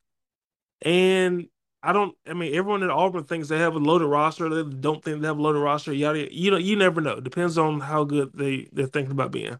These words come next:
whatever. But, you know, according to them, it's not a bare bones roster. According to them, there's some talent there. According to them, they're just a couple pieces away.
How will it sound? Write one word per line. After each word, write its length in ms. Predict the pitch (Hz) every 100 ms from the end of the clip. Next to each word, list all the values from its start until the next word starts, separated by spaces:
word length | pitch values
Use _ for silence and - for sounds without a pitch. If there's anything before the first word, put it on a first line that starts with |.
| -
whatever. 540 | 170 165 143 120 - - - - _ _
But, 540 | 180 135 208 277 247 - _ _ _ _ -
you 80 |
know, 260 | 202 180 - _ _ _
according 400 | 147 - 240 208
to 120 | 165
them, 260 | 247 262 185
it's 160 | 185 240
not 140 | 202
a 40 |
bare 220 | 143 135 143
bones 240 | 147 139
roster. 340 | 139 151 -
According 260 | 165 202 202
to 60 | 208
them, 100 | 175
there's 220 | 180 -
some 220 | 185 190
talent 400 | - 185 240 143
there. 160 | 139 143
According 360 | 139 190 180
to 60 | 175
them, 160 | 202
they're 100 | 160
just 180 | 160 175
a 60 | 151
couple 280 | - 180 180
pieces 360 | 196 196 170
away. 480 | 156 151 220 233 220